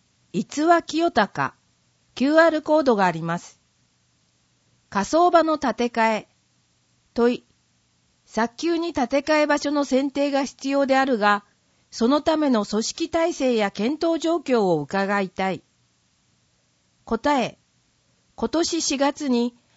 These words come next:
新たに市民生活部に部内の施設調整等を担当する理事と、自治振興課に担当係長を配置し、組織体制を整備した。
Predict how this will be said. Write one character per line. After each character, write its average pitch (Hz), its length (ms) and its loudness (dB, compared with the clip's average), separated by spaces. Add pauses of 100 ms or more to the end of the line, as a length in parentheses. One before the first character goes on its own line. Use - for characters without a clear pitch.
(120)
新 370 240 4
た 311 160 0
に 233 160 0
市 - 180 -2
民 311 240 0
生 330 220 -4
活 330 300 -2
部 247 120 0
に 208 240 -4 (320)
部 285 160 -2
内 359 240 4
の 240 140 2
施 - 80 -12
設 - 320 -8
調 320 240 0
整 311 200 -4
等 302 280 0
を 214 80 4
担 220 280 -4
当 285 180 0
す 285 140 -4
る 277 140 -2
理 285 140 0
事 277 160 -4
と、 196 280 -2 (460)
自 220 80 -4
治 330 160 -2
振 311 240 -2
興 320 240 0
課 302 140 -2
に 277 120 -2
担 254 240 -2
当 359 220 0
係 330 400 -4
長 214 240 0
を 156 100 2
配 185 220 -2
置 208 220 -6
し、 - 320 -8 (580)
組 220 140 0
織 - 260 -6
体 359 240 0
制 254 220 2
を 175 160 2
整 240 240 2
備 190 160 -2
し - 100 -12
た。 - 240 -8